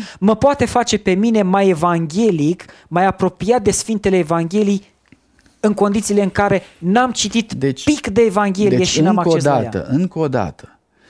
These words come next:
Speaker 2: aceasta este o explicație târzie,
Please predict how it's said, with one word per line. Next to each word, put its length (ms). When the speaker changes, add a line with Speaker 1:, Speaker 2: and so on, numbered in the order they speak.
Speaker 2:
aceasta 500
este 280
o 20
explicație 640
târzie, 580